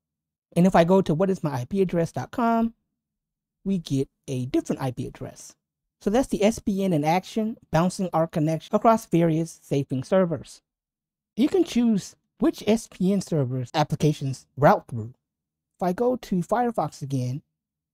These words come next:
and under S P N exit, which is set to automatic,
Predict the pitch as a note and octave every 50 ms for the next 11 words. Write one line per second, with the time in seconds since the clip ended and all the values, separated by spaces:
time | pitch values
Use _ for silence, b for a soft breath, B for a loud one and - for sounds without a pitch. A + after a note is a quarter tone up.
0 | _ _ _ _ _ - D#3 - - F#3+ G#3 F3+ F3 D#3 D3 - F#3+ G#3+ A#3 -
1 | - - E3+ F#3 A3 G3+ D3 - F3+ G3+ F#3 - - B2+ B2 - - _ _ _
2 | _ _ _ _ _ _ _ _ _ _ _ _ _ D#3 C#3+ - E3 - - -
3 | E3 - - E3 - E3+ D#3 C3 B2+ D3+ F#3 E3 C3 B2 C3 - -